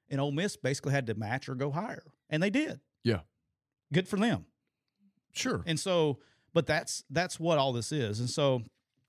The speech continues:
Speaker 1: anyway, I'm sorry to get you off on that Shannon Terry sideways, but Shannon says a lot of good things, and he, he's very passionate about it. But a lot of things,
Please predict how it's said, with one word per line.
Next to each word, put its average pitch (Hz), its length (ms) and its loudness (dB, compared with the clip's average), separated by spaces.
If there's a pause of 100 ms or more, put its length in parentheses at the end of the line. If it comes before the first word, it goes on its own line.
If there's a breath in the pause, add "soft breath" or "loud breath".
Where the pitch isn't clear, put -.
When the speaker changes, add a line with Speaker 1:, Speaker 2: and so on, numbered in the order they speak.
(140)
Speaker 1:
anyway, 139 280 2
I'm 110 120 -2
sorry 120 260 2
to - 20 -8
get 113 180 -4
you 123 60 2
off 110 120 -2
on 123 60 -2
that 110 120 -4
Shannon 113 220 -2
Terry 104 340 -4 (140)
sideways, 101 480 -4
but - 160 -4 (340 loud breath)
Shannon 180 280 0
says 147 180 0
a 139 40 4
lot 143 160 4
of 113 100 0
good 151 200 4
things, 170 520 0
and 123 120 -2
he, 156 180 0
he's 135 180 -2
very 139 200 2
passionate 160 440 -2
about 160 260 2
it. - 120 -4 (500 soft breath)
But 139 140 4
a 135 60 2
lot 160 220 2
of - 60 -8
things, 143 400 0